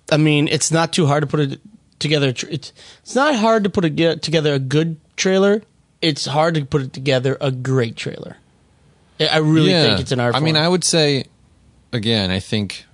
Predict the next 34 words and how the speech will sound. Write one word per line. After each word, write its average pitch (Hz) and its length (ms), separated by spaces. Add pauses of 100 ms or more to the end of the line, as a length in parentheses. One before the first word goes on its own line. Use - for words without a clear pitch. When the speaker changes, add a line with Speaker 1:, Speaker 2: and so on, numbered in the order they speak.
(580)
Speaker 2:
most 127 420
people 131 460
probably 101 540
don't 90 500 (240)
know 92 220
how 87 300
to 87 480 (400)
cut - 260
a 92 140
really 85 220
good - 180
trailer. 65 340
Speaker 1:
Yeah. 156 240 (400)
Speaker 2:
Like, 98 240
most. 107 540 (800)
And 110 100
I 110 100
think 123 300 (140)
even 135 240
if 139 180
you're, 135 140
like, 117 120
a 113 60
really 110 220
good 98 200
editor 113 500 (560)
and 110 140
you've 104 140
edited 101 440 (220)
a 101 40
lot 101 300
of 95 380
narrative 107 440
stuff, - 500